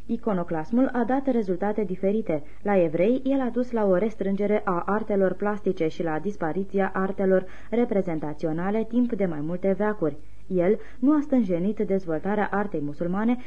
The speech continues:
care a devenit însă abstractă și predominant decorativă, plină de arabescuri, pur imaginativă și ruptă de viață. Iconoclasmul bizantin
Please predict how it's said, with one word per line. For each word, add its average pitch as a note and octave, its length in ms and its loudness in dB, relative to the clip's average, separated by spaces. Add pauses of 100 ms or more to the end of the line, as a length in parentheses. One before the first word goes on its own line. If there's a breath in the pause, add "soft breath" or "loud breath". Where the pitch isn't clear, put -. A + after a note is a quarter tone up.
(120 loud breath)
care C#4 180 0
a C#4 120 2
devenit A#3 440 2
însă G#3 320 2
abstractă G3 640 -2
și G3 180 -2
predominant F3+ 800 -2
decorativă, E3+ 840 -2 (280 loud breath)
plină G3+ 320 0
de F3 200 2
arabescuri, F3 680 0 (180 loud breath)
pur C4+ 280 2
imaginativă G3 800 0
și G3+ 280 -2
ruptă G3+ 360 0
de D#3 100 0
viață. F#3+ 480 -2 (520)
Iconoclasmul F3 760 -2
bizantin G3+ 580 0